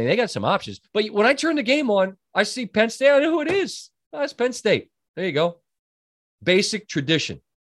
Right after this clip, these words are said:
Don't mess with it. N B A games, tu-, turn it on. Good luck. You don't even know. You have no idea who the people are.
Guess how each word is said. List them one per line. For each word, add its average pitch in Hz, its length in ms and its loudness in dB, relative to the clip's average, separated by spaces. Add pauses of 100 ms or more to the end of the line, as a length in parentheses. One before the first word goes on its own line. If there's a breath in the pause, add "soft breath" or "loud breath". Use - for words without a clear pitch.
Don't 147 140 2
mess 156 240 2
with 101 140 -6
it. - 80 -20 (1200)
N 202 140 4
B 214 160 2
A 208 80 6
games, 190 400 0
tu-, 202 200 -6
turn 202 280 -6
it 220 60 0
on. 143 280 0
Good 175 200 -2
luck. 131 260 -2 (340)
You 170 200 2
don't 214 160 6
even 202 200 2
know. 147 300 0
You 202 100 4
have 175 140 0
no 214 300 4
idea 196 480 2
who 170 120 -2
the 151 100 -6
people 143 400 -8
are. 131 120 -12